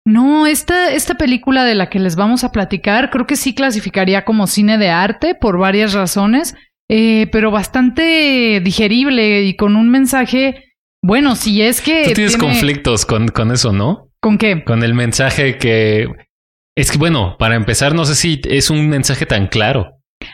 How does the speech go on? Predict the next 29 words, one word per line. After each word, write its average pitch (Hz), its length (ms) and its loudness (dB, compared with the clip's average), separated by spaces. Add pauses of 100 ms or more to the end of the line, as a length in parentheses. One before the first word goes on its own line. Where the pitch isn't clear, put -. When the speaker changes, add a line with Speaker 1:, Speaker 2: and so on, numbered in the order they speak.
Speaker 1:
Ajá, 285 360 0
sí, 294 380 -2
o 208 100 -2
sea, 220 200 0
yo 208 100 0
estoy 233 180 -4
pensando 262 920 0
respecto 214 460 -2
a 202 80 -12
cuál 220 180 0
es 226 120 -2
el 262 120 0
discurso 202 680 -2
que 240 100 -2
tiene 190 280 0
la 208 200 0
obra, 214 260 -2
pero 208 200 -2
tal 233 180 -2
vez 254 300 -2
nadie 247 280 2
se 247 140 -4
planteó 196 460 0
eso 214 300 0
y 180 160 -2
yo 175 200 0
solo 196 320 0
lo 190 100 0
estoy, 175 440 -2